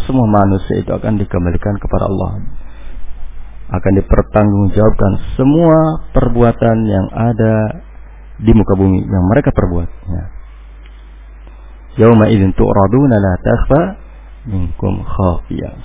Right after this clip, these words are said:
Semuanya akan dibongkar, akan terungkap. Tidak ada penghalang lagi.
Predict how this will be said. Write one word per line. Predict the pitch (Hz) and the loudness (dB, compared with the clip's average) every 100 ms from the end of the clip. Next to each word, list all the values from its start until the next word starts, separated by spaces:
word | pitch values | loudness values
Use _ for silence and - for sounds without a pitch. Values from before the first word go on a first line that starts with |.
| - | -4
Semuanya | 123 120 117 113 107 | -2 2 2 0 0
akan | 107 92 | 0 0
dibongkar, | 95 92 87 90 87 - - - - - | 2 0 2 -2 -4 -8 -16 -20 -20 -8
akan | 95 - 95 90 | -6 -2 -2 0
terungkap. | - - - 107 95 - - - - - - - - - - - - - | -2 -2 0 -2 -2 -4 -6 -20 -20 -20 -20 -20 -20 -20 -20 -20 -20 -4
Tidak | 170 156 110 | 0 2 2
ada | - 101 104 104 117 - - - | 0 0 2 2 0 -6 -10 -4
penghalang | 95 95 95 92 | 0 2 2 2
lagi. | 87 82 | 0 -2